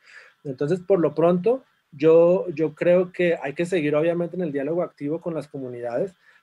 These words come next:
pero la mano de obra más numerosa, que es la no calificada, ya tiene el requisito del cien por ciento. Y creo que debemos seguir es enfocándonos en generar una formación que le dé más posibilidad a las personas en las diferentes regiones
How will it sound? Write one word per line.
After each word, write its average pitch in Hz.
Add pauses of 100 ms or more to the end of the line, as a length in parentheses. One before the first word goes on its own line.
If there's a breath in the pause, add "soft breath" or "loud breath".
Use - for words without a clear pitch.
(100)
pero 147
la 151
mano 156
de 208
obra 175
más 185
numerosa, 147
que 135
es 135
la 165
no 180
calificada, 175
ya 147
tiene 151
el 156
requisito 143
del 143
cien 120
por 123
ciento. - (180)
Y 139
creo 135
que 156
debemos 139
seguir 139
es 151
enfocándonos 147
en 151
generar 123
una 151
formación 131 (340 soft breath)
que 156
le 139
dé 131
más 156
posibilidad 135 (320 soft breath)
a 139
las 127
personas 127
en 151
las 135
diferentes 120
regiones 156